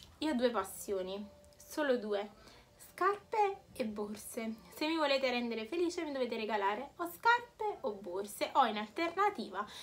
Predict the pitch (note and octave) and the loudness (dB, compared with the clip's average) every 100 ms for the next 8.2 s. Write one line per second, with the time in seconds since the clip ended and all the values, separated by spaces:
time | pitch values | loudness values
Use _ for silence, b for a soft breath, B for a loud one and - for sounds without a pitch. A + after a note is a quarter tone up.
0 | B - C#4+ A3+ F#3+ - - C4+ E4+ - | B 0 6 6 4 -10 -8 0 0 0
1 | B B B - - B3 A3+ G#3 - - | B B B -2 0 2 0 -4 -8 -6
2 | A3 G#3 B3 - D4+ E4+ E4+ G4 E4 B3+ | -6 -6 -12 -2 2 2 4 4 4 2
3 | C4+ B3+ A#3+ B3 B3+ B3 B3+ - - G#3+ | 2 0 2 2 0 -2 -6 -4 -6 -6
4 | G3+ G3 G#3 G#3 - - - - - C4+ | -2 2 2 0 -6 -20 -20 -20 -16 -14
5 | C4+ B3+ D#4+ D#4 D#4+ E4 E4+ E4 D4 - | -14 -16 -8 -2 2 2 0 -4 -6 -6
6 | D4 - F4 F4 F#4 E4+ D#4 - D4 D4 | -6 -6 -4 0 4 6 4 0 2 4
7 | D4 D4 D4 C#4 C4 C4 B3+ A3+ F#3+ F#3+ | 4 2 0 2 0 -4 -4 0 0 2
8 | B3+ G4 | 2 0